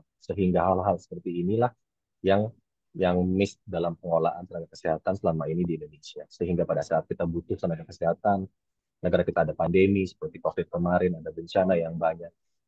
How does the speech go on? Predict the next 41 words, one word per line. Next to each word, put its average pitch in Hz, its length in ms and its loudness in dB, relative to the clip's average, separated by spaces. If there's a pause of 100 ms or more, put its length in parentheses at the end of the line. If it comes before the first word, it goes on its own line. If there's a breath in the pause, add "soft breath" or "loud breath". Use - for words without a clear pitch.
(200)
Saya - 160 2
tidak 90 240 2
tahu 104 160 6
berapa 90 160 2
banyak 90 240 -2
dokter 98 320 2
yang 104 80 4
sudah 92 240 -6
kap-, - 240 -6
yang 92 160 -4
kapasitasnya 90 640 -4
sudah 87 160 -2
cukup - 320 -6
untuk 95 320 -10
bisa 90 320 -4
turun 90 240 -10
terjun 92 320 -2
langsung - 160 -8
di 85 160 -6
lapangan 104 480 0
dan 80 160 0
lain-lain. 76 240 -6 (520)
Sehingga 87 320 0
tujuan 87 320 0
utamanya 87 640 0
adalah 85 160 -8
satu 87 320 -2
data, 82 400 -2
big 92 160 -4
data, 107 480 -4 (480)
yang 87 160 0
mungkin 90 240 2
tidak 101 320 2
mudah, 85 320 0
tetapi 87 400 -2
ini 90 80 0
yang 87 80 -2
sudah - 160 -10
kita - 160 -14
tahu. 73 240 -8 (240)
Sehingga 95 640 4